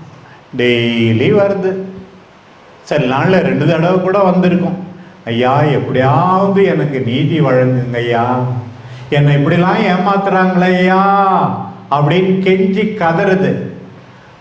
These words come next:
உடனே கடைசியா அவன் சொல்றான், "நான் கடவுளுக்கும் பயப்படுறதில்ல, மனுஷரையும் மதிக்கிறதில்ல. இந்த அம்மா என் உயிரை எடுக்குது டெய்லி வந்து.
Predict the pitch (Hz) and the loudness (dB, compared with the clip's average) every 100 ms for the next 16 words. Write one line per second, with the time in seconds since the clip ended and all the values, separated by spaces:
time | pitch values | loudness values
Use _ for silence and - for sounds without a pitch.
0 | - 123 120 151 160 135 131 151 - 156 | -6 -2 0 0 0 0 0 0 0 0
1 | 131 127 123 131 131 123 110 - - - | 0 -2 -2 0 0 0 -2 -6 -10 -12
2 | 120 123 127 165 156 170 175 160 156 139 | -6 -4 -2 -2 0 0 2 0 0 0
3 | 127 147 - 143 131 143 165 185 202 160 | 0 0 -2 -4 -2 -2 0 2 2 0
4 | - - - - - 254 - 185 190 190 | -4 -12 -16 -18 -10 -4 0 0 0 2
5 | 180 170 131 139 170 170 165 131 117 113 | 2 2 0 0 0 0 0 -2 0 0
6 | 127 151 123 107 - - - - - - | 2 0 0 -4 -10 -14 -18 -20 -20 -20
7 | - - 135 139 160 165 226 220 165 135 | -20 -8 -4 0 0 0 0 0 0 0
8 | 139 190 208 165 - 131 120 113 135 156 | 0 2 2 0 -2 -4 -4 -2 0 2
9 | 160 135 120 127 120 117 120 120 - | 2 2 0 -2 -2 0 2 0 -2